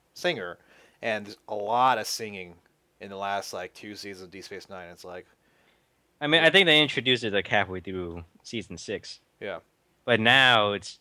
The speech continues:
Speaker 2: it's just, like, almost every episode they gotta visit Vic.
Speaker 1: Yeah, 'cause
Speaker 2: For
Speaker 1: he
Speaker 2: n-, no apparent reason. <laughs> They just,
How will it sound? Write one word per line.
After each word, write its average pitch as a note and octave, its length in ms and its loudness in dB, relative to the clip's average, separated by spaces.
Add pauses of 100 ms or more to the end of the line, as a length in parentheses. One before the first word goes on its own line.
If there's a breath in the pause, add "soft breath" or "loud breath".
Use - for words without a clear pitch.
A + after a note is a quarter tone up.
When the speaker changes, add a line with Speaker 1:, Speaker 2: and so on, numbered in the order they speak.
Speaker 2:
it's G#2+ 140 -12
just, - 200 -12 (140)
like, - 160 -18
almost B2+ 340 -6
every C#3+ 340 -2
episode G#2+ 460 -4
they G2 100 0
gotta G#2+ 220 2
visit G2+ 380 -8
Vic. F#2 480 -6 (680 soft breath)
Speaker 1:
Yeah, A2+ 160 -6
'cause B2+ 180 -4
Speaker 2:
For C3+ 80 -2
Speaker 1:
he - 40 0
Speaker 2:
n-, D#3 380 -8
no F3+ 240 8
apparent D3 400 4
reason. C3+ 380 2
<laughs> A#2+ 80 -4
They C3+ 100 0
just, C3 260 0